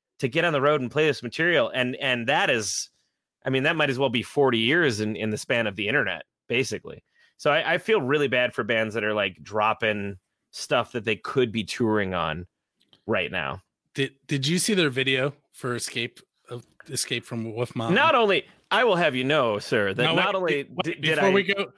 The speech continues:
Speaker 2: before we go into this, we have to keep this P G thirteen.
Speaker 1: Oh, yeah, yeah, yeah, yeah.
Speaker 2: <laughs> Okay.
Speaker 1: Not only did I see their video to Escape from Wolf Mountain, uh, but we were the, actually the first people,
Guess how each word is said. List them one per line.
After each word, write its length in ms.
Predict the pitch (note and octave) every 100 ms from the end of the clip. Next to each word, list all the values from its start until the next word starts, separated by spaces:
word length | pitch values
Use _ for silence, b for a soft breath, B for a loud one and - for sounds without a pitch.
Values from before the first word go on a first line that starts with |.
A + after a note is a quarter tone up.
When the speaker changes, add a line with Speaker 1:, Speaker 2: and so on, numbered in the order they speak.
| -
Speaker 2:
before 260 | D3+ F#3+
we 100 | F3+
go 180 | D#3+ F3
into 180 | E3+ D3+
this, 280 | B2+ A#2+ - B B B _ _ _ _ _ _ _ _ -
we 120 | C3+
have 140 | D3
to 80 | -
keep 180 | D#3+ C#3+
this 160 | C#3+
P 200 | - D3+
G 180 | B2+ B2+
thirteen. 440 | B2 B2 A2+ - - _ -
Speaker 1:
Oh, 100 | C4+
yeah, 200 | C#4 C4+
yeah, 20 |
yeah, 240 | B3 E3+ C#3+
yeah. 200 | G#2+ F2+
Speaker 2:
<laughs> 60 | B B B C3+
Okay. 60 |
Speaker 1:
Not 220 | A3 D4
only 160 | D4 B3
did 140 | G3
I 100 | F3
see 240 | D#3 - G3
their 220 | E3 C#3+
video 640 | C3 G#3+ E3+ G#2+ F#2+ F#2+ B2
to 120 | -
Escape 320 | B2+ - C3
from 160 | A2+ B2
Wolf 240 | A#2 G#2+
Mountain, 360 | A#2 G#2+ F#2 G2 B B B -
uh, 220 | C3 C3
but 420 | B2+ G3+ F#3 C3
we 220 | B2+ D#3+
were 160 | A#3 G#3
the, 140 | D#3
actually 280 | C3 E3 -
the 100 | C3+
first 380 | B2 - F3 -
people, 560 | F#3+ E3 D3+ B2+ A#2